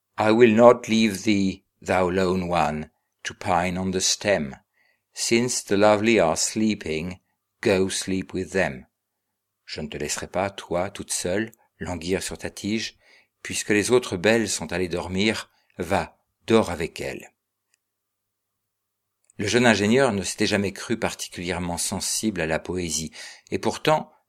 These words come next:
celle-là le pénétra profondément. Il se tint près de la croisée, retenant son haleine, écoutant, ou pour mieux dire, buvant ses douces paroles. La chanson s'arrêta. Miss Watkins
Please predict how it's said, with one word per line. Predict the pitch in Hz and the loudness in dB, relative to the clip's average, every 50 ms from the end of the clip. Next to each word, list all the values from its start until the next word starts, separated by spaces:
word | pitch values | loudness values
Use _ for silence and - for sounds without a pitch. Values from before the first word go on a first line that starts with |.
| - | -8
celle-là | - - - - 127 120 110 101 90 92 98 113 113 | -4 0 2 4 4 6 4 4 4 4 4 4 4
le | 98 92 92 | 2 0 -2
pénétra | - - 95 87 87 85 - - - 110 | -4 -4 -6 -6 -6 -8 -6 -6 -6 -6
profondément. | - - 92 87 - - 95 85 76 76 73 69 64 57 - _ _ _ _ _ _ _ _ _ _ _ _ _ _ _ - | -6 -6 -8 -8 -6 -6 -6 -6 -6 -6 -6 -6 -10 -12 -18 _ _ _ _ _ _ _ _ _ _ _ _ _ _ _ -10
Il | 90 85 | -8 -6
se | - - - | -6 -6 -6
tint | - - - - 95 98 104 101 98 | -8 -10 -8 -6 -4 -4 -4 -4 -6
près | - - - - 92 90 | -8 -10 -6 -4 -4 -4
de | 80 76 | -4 -4
la | 76 76 | -4 -6
croisée, | 76 - - - 90 92 87 92 107 120 117 120 - - - - _ _ _ _ - | -6 -6 -4 -4 -2 -2 -2 0 -2 -2 -2 -4 -10 -20 -20 -20 _ _ _ _ -10
retenant | - - 101 98 - 95 95 95 90 | -6 -4 -4 -2 -2 -2 -2 -2 -4
son | - - 92 87 | -4 -4 -4 -2
haleine, | 85 87 98 113 120 120 120 - - - - _ _ _ - | 0 0 2 2 2 0 -2 -4 -6 -12 -20 _ _ _ -6
écoutant, | - 110 110 - - 104 - 135 131 131 131 123 - - - _ _ | -6 -6 -6 -8 -12 -6 -2 0 2 2 2 2 0 -4 -8 _ _
ou | - - - | -12 -12 -6
pour | - - 98 | -2 0 0
mieux | 98 98 95 87 | 2 2 0 0
dire, | 87 104 113 113 104 - - _ _ _ _ _ - | -2 -2 -2 -2 -4 -6 -10 _ _ _ _ _ -12
buvant | 82 87 104 101 95 107 110 107 104 | -6 -4 -4 0 0 0 0 0 -2
ses | - - | -4 -8
douces | 76 78 92 82 - - - | -8 -8 -6 -6 -6 -6 -4
paroles. | - 78 71 65 65 60 - - - - _ _ _ _ _ _ _ _ _ _ _ _ _ _ _ _ _ _ _ _ _ _ _ _ | -6 -6 -6 -6 -8 -10 -10 -12 -14 -18 _ _ _ _ _ _ _ _ _ _ _ _ _ _ _ _ _ _ _ _ _ _ _ _
La | - 87 | -8 -6
chanson | - - 117 117 - 127 | -4 -4 -4 -4 -4 -4
s'arrêta. | 113 - 110 92 98 95 - - 80 73 - - _ _ _ _ _ _ _ _ _ _ _ _ _ _ _ _ _ _ - | -4 -2 -2 -2 -2 -2 -4 -6 -6 -8 -8 -12 _ _ _ _ _ _ _ _ _ _ _ _ _ _ _ _ _ _ -4
Miss | - 110 110 110 - - | -2 -2 -2 0 2 2
Watkins | 123 113 - - 143 147 160 147 - - | 2 2 2 0 -2 0 0 -2 -4 -4